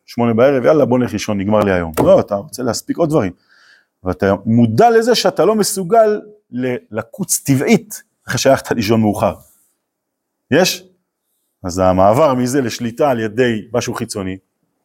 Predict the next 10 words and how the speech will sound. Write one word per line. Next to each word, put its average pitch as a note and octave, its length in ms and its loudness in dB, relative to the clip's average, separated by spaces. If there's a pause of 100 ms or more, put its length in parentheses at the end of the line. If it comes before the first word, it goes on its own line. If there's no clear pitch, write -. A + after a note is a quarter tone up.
(400)
הוא F2+ 400 -2
דבר G2 200 0
מק-, A2+ 200 -4
מקסים. C3+ 360 0 (1200)
נכון, D3 160 2
הוא, A#2+ 80 6 (160)
הוא A2 180 -2
מובן A2 200 2
לנו C#3+ 140 4
מאליו, B2 360 4